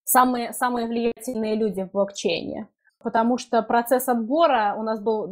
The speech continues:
довольно многоступенчатый такой. А, люди голосуют в Твиттере за тех, кого они хотят видеть в этом рейтинге, десять самых влиятельных людей блокчейна. Но затем редакция проводит несколько раундов обсуждений и голосований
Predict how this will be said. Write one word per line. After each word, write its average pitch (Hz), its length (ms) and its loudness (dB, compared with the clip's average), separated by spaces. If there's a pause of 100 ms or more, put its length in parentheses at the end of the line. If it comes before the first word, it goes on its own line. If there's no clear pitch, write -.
(140)
довольно 220 440 2
многоступенчатый 220 920 0
такой. 170 460 -6 (380)
А, - 200 -6
люди 247 320 6
голосуют 226 640 2
в - 160 -14
Твиттере 226 640 2
за 196 120 2
тех, 202 240 -4
кого 202 220 2
они 202 160 0
хотят 202 480 2
видеть 185 340 -6
в 190 40 -10
этом 180 300 0
рейтинге, 180 500 -2
десять 202 400 0
самых 190 440 -2
влиятельных 202 600 4
людей 175 280 -4
блокчейна. - 680 -6 (380)
Но 208 120 2
затем 220 400 4
редакция 247 500 0
проводит 240 460 2
несколько 247 520 0
раундов 233 480 4
обсуждений 226 800 2
и 220 40 0
голосований 220 960 2